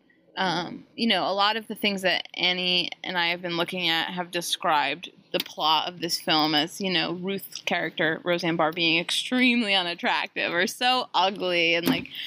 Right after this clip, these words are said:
she gets revenge on her husband who leaves her for this hot writer. And it's kind of like, Roseanne's crazy, but she's, now she's crazy, but she's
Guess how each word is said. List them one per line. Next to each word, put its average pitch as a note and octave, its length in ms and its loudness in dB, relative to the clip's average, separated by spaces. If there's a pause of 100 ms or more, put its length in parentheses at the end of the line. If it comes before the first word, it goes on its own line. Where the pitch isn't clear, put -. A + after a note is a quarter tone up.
(140)
she - 160 0
gets A3+ 280 0
revenge G3+ 560 -2
on F#3 220 2
her F#3+ 360 2 (240)
husband F3+ 600 0
who F#3+ 140 0
leaves G3 360 0
her F#3 200 2
for F3 360 2 (760)
this - 560 -2 (160)
hot E3 380 0 (200)
writer. D#3+ 560 2 (680)
And A#3 340 4
it's A3+ 140 -8
kind D#4 180 4
of D4+ 80 2
like, D4+ 180 4
Roseanne's D4+ 540 2 (1000)
crazy, A#3+ 840 0
but G#3+ 280 -2
she's, E4 360 2 (180)
now G3+ 360 0
she's - 200 -12
crazy, - 340 0 (200)
but B3+ 100 0
she's D4+ 340 4